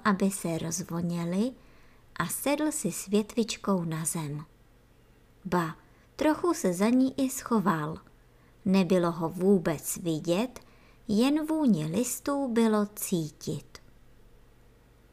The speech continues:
Za chvíli ji ovšem ucítily mšice. „Co pak je to? Snad někde nevaří oběd?“ Mšice dostaly najednou hlad. „Je,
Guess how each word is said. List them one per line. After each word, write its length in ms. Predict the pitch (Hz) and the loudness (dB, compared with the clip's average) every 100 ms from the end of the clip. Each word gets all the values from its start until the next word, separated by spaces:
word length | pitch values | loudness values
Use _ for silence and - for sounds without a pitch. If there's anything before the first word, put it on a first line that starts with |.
| _ | _
Za 240 | 185 170 165 | -4 0 0
chvíli 580 | - - 190 175 185 226 | -2 -2 0 2 4 4
ji 280 | 226 185 | 4 0
ovšem 600 | - 196 202 - 277 269 - | 0 0 0 0 0 0 -2
ucítily 720 | 254 - 240 233 - 226 208 | -4 -2 0 0 2 4 4
mšice. 640 | 190 180 - 170 - - 156 160 - - - - - - - - - - - - - | 4 2 -2 -4 -6 -6 -6 -8 -16 -20 -20 -20 -20 -20 -20 -20 -20 -20 -20 -20 -14
„Co 280 | - 285 | -6 -4
pak 340 | 277 381 - - | -2 -2 -2 2
je 140 | 381 | 2
to? 280 | 370 349 339 - - - - | 4 4 4 0 -20 -20 -8
Snad 520 | - - 294 254 214 | -2 2 4 2 0
někde 400 | 294 311 - 311 | 0 0 2 2
nevaří 600 | 311 311 277 262 285 - - | 2 0 2 2 0 0 0
oběd?“ 540 | 359 349 330 330 - - - - _ - - - - - | 2 4 2 2 -6 -20 -20 -20 _ -20 -20 -20 -18 -4
Mšice 680 | 175 170 - 320 330 - 160 | -2 0 2 0 0 -6 -4
dostaly 680 | 202 214 - - 254 233 226 | 0 0 0 -2 0 2 4
najednou 640 | 202 185 185 185 175 165 156 | 4 4 0 0 -4 -4 -6
hlad. 440 | 175 151 156 - - - _ - - - - - - - - - 392 | -6 -6 -8 -18 -20 -20 _ -20 -20 -20 -20 -20 -20 -20 -20 -6 4
„Je, 840 | 381 370 359 349 330 311 302 302 | 6 8 6 6 6 4 0 -2